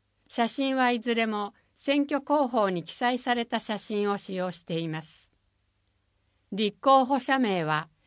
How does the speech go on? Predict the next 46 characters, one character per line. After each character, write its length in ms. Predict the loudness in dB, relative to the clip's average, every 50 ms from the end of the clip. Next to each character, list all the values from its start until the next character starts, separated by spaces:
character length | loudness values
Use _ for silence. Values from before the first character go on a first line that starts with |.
| _
立 280 | -8 -4 -4 -4 -4 -6 _
候 260 | 2 4 4 4 2
補 220 | 2 0 -2 -4
届 480 | -2 -2 -4 0 2 0 0 2 0 2
出 140 | 2 2 2
名 260 | 2 2 0 0 -2
で 160 | -2 -4 -6
掲 240 | -4 -4 -4 -4 -4
載 280 | -4 -2 -2 -2 -2 -4
し 100 | -8 -10
て 140 | -8 -6
い 120 | -4 -4 -4
ま 140 | -4 -6 -8
す。 260 | -10 -14 -20 -20 _ _ _ _ _ _ _ _ _ _ _ _ _ _ _ _ _ _ _ _ _ _ _ _ _ _ _ _ _ -4
以 140 | -4 -4
下、 280 | 0 0 0 0 0 -4 -12 _ _ _ _ _
市 200 | -10 -8 -6 -2
議 180 | 0 -2 0
会 300 | 2 0 2 2 2 0
議 200 | 0 0 0 2
員 200 | 2 0 0 -2
当 280 | -2 -2 -2 -2 -2 -2
選 280 | -4 -4 -4 -4 -4
者、 280 | -4 -4 -6 -6 -8 -8 _ _ _ _ _ _ _ _ _
左 440 | _ -2 2 2 2 2 2 0 0
上 220 | 0 0 0 -2
か 120 | 0 0 2
ら 120 | 2 0 0
得 260 | -4 -8 -8 -8 -10
票 360 | -10 -6 -2 0 0 0 0
順。 340 | -2 -4 -4 -4 -6 -8 -10 _ _ _ _ _ _ _ _ _ _ _ _ _ _ _ _ _
な 240 | -4 0 2 2 2
お、 120 | 0 -2 -8 _ _
そ 180 | _ -4 -2 2
れ 140 | 2 2
ぞ 140 | 2 2 2
れ 140 | 2 2 2
の 120 | 0 -2
顔 260 | 0 0 2 2 2 2
写 140 | 0 -2
真 280 | -2 -2 -4 -4 -2 -2
が 100 | -2 -2
あ 80 | -2 -4
り 120 | -4 -6
ま 120 | -6 -8
す。 280 | -8 -10 -14 -20 -20 _